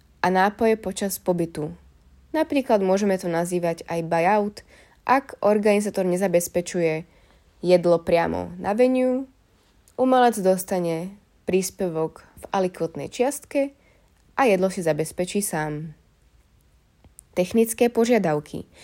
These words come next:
Náklady na prenájom zvukového či svetelného vybavenia, backline a ďalšie technické zariadenia, ktoré sú potrebné pre vystúpenie. Per diem. Denný príspevok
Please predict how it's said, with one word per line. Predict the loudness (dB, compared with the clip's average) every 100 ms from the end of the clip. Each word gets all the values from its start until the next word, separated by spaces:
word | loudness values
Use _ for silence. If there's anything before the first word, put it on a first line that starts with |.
| -20 -20 -10 0
Náklady | 0 0 -2 -2
na | 0 -2
prenájom | 0 0 2 2 0 -2
zvukového | -4 -8 -4 0 0 0 -6
či | -8
svetelného | -2 -2 -2 -4 -6 -8
vybavenia, | -4 -2 0 0 -2 -4 -12 -8
backline | -8 -4 -2 -2 -4 -10 -6
a | -2
ďalšie | 2 2 0 -4
technické | -4 -6 -8 -10 -10 -8
zariadenia, | -4 -2 0 0 0 -4 -6 -18 -20 -20
ktoré | 0 2 4
sú | 0 -6
potrebné | -4 -2 -2 -2 -2
pre | -2 0
vystúpenie. | -2 -6 -8 -8 -8 -8 -12 -16 -20 -20 -20 -20 -20 -2
Per | 4 4 4
diem. | 2 2 -2 -6 -12 -20 -20 -20 -20 -20 -16 -4
Denný | 4 4 4 0
príspevok | 2 0 0 -2 -2